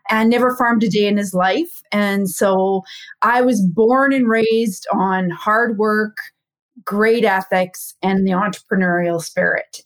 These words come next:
And so, uh, I'm wanting to be a cop, actually. And so I did go into law enforcement, and I was a cop for all of, uh,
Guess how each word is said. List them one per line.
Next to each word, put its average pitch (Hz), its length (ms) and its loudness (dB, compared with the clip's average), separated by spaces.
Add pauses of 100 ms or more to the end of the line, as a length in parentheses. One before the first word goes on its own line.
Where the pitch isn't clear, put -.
And 202 400 0
so, 190 460 0 (500)
uh, 202 220 2 (100)
I'm 262 140 4
wanting 269 300 2
to 320 80 -2
be 302 120 2
a 285 60 0
cop, 294 380 0
actually. 180 640 -2
And 202 160 -2
so 220 140 0
I 220 140 2
did 254 180 -2
go 277 140 2
into 240 200 2
law 190 200 0
enforcement, 190 680 -2 (160)
and 190 640 2
I 175 60 2
was 185 180 0
a 190 80 -4
cop - 380 0
for 196 200 -2
all 185 300 2
of, 185 300 0
uh, 175 220 2